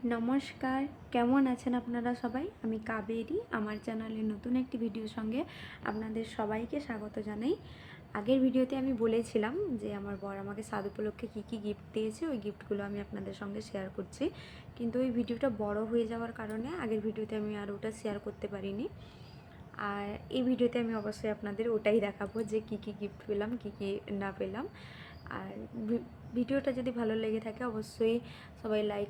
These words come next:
কমেন্ট, শেয়ার করবেন। আর আমার ভিডিও কেমন লাগে অবশ্যই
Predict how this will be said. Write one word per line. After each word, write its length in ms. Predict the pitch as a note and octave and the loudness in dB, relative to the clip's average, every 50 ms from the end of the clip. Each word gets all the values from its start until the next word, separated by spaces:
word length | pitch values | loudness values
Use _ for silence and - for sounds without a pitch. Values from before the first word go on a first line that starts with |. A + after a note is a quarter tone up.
| - - | -2 -4
কমেন্ট, 300 | - G#3 G#3 G#3 G#3 G3 - | -2 0 0 -2 -2 -4 0
শেয়ার 260 | - G#3 G3+ G3 G3 G3+ | 0 2 2 2 0 -2
করবেন। 440 | - G3+ G3 F#3 F#3+ G3+ A3 C#4+ E4+ - - - - - - - | -2 -4 -4 0 0 0 0 0 -2 -6 -12 -14 -14 -14 -10 -4
আর 80 | - G#3 | -2 0
আমার 240 | G3+ G3+ G#3+ A#3 A#3+ | 0 2 2 2 4
ভিডিও 240 | A#3+ B3 A3+ C4 B3+ | 4 4 4 2 2
কেমন 320 | - A3 G#3 G3+ A3 A#3+ | 2 -2 -2 0 2 4
লাগে 280 | B3+ B3+ A#3+ G#3+ G#3+ G#3+ | 4 4 4 2 0 -2
অবশ্যই 340 | G3+ G#3 A3 - - C4+ | -2 -2 -4 -2 -2 -2